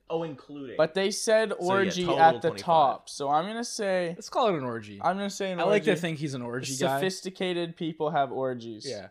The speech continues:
Speaker 2: Psychos have
Speaker 3: It's crazy
Speaker 2: gangbangs. <laughs>
Speaker 3: 'cause
Speaker 2: Like, fucking psychos have
Speaker 3: it's
Speaker 2: gangbang.
Speaker 3: this politician, bro, like, anti-gay,
Speaker 2: Yeah.
Speaker 3: in government,
Speaker 2: Yes, I
Speaker 3: saying
Speaker 2: forgot
Speaker 3: these
Speaker 2: about that part.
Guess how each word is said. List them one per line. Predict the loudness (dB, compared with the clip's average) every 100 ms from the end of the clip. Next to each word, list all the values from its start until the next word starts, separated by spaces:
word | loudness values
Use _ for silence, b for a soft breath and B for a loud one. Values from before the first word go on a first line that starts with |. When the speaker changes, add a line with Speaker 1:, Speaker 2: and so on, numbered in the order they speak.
| -20 _ _ _ _ _ _ _ _ _
Speaker 2:
Psychos | -6 -2 -2 0 -4 0
have | -2
Speaker 3:
It's | 0
crazy | 2 2 2 -2
Speaker 2:
gangbangs. | 2 2 2 2 6 8
<laughs> | 8 6
Speaker 3:
'cause |
Speaker 2:
Like, | 6 6 2 2
fucking | 4 4 2 -2 -2
psychos | -4 0 2 2 0 -2 -2
have | -4 -4 -4
Speaker 3:
it's | -6
Speaker 2:
gangbang. | -6 -8 -10 -14 -12
Speaker 3:
this | -12 -10
politician, | -2 -2 -2 -4 -8 -8 -12 -14
bro, | -12 -12
like, | -12 -16 _ _ _ _ -16
anti-gay, | -12 -12 -12 -14 -10 -10 -10 -10 -12 _ _ _
Speaker 2:
Yeah. | -4 -4 -6
Speaker 3:
in | -10 -8 -6
government, | -6 -6 -8 -10 -4
Speaker 2:
Yes, | -2 0 0
I |
Speaker 3:
saying | 0 0
Speaker 2:
forgot | 4 4 4
Speaker 3:
these | 0
Speaker 2:
about | -4 -6
that | -8 -8
part. | -10 -12 -12